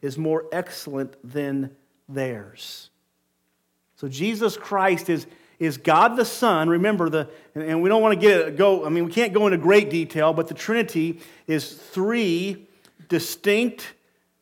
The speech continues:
persons, one God. Okay? God the Father, God the Son, God the Holy Spirit, all existing together in harmony before the foundation of the world.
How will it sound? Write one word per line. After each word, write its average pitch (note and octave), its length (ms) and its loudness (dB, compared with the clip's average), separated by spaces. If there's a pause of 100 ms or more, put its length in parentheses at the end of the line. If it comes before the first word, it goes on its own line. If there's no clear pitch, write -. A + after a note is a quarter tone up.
persons, E3 800 2 (140)
one F3 340 2
God. E3+ 440 4 (600)
Okay? E3+ 400 0 (200)
God E3 260 4
the G#3+ 80 2
Father, G#3+ 480 6
God F3+ 340 4
the G#3+ 80 -2
Son, G#3 500 0
God F3+ 300 6
the G3+ 80 0
Holy A3 300 2
Spirit, F3 580 -4
all F#3+ 300 6
existing F3+ 760 0
together D#3+ 680 0 (220)
in F3 140 0
harmony G3 640 2
before E3+ 400 2
the G3 100 0
foundation F#3 640 0
of D#3+ 80 -2
the E3+ 80 -2
world. E3 480 -2